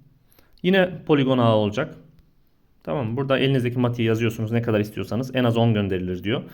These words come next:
Burada da hiç ücret almıyor muymuş? Tamam.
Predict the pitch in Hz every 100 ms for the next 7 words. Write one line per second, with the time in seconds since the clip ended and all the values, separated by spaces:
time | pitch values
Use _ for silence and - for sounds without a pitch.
0 | - - _ - 151 143 139 175 - 170
1 | 160 147 147 160 165 151 104 95 - -
2 | _ _ - 151 104